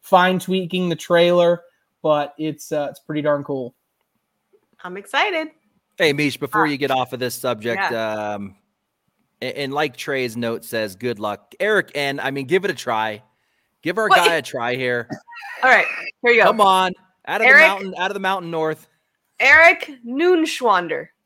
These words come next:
Speaker 3: Nailed
Speaker 1: Hey,
Speaker 3: it.
Speaker 1: that's pretty good. That's not bad. That's not
Speaker 2: You
Speaker 1: bad.
Speaker 2: don't know.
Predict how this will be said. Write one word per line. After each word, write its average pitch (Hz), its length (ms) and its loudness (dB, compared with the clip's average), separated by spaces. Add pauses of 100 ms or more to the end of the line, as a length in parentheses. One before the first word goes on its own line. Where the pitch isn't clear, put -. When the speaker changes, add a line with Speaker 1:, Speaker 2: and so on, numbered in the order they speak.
(360)
Speaker 3:
Nailed 220 200 0
Speaker 1:
Hey, 370 120 10
Speaker 3:
it. 320 60 12
Speaker 1:
that's 269 200 8
pretty 320 220 4
good. 170 220 8
That's 220 200 8
not 233 180 8
bad. 143 400 6
That's 185 200 0
not 185 140 6
Speaker 2:
You 156 120 2
Speaker 1:
bad. - 60 6
Speaker 2:
don't 508 200 8
know. 294 340 6